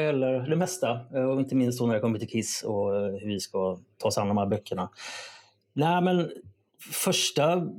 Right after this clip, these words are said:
tanken med Time Traveler då, det var ju att vi gör en bok om den osminkade perioden, åttiotre till nittiosex. Och allt som, eh,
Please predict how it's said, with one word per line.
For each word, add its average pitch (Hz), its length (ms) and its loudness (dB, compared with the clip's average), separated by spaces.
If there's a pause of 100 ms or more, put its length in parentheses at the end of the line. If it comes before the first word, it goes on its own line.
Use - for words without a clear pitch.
tanken 160 400 2
med 131 200 2
Time 139 260 2
Traveler 117 420 2
då, 120 140 4
det 113 80 2
var 139 180 2
ju 123 320 2
att 123 240 -4
vi 131 160 0
gör 131 160 4
en 117 120 2
bok 123 220 0
om 113 60 0
den 120 100 2
osminkade 107 800 -2
perioden, 120 480 0
åttiotre 131 420 -2
till 113 120 -4
nittiosex. 123 440 -2 (800)
Och 143 260 2
allt 127 240 0
som, 120 560 0 (180)
eh, 120 460 2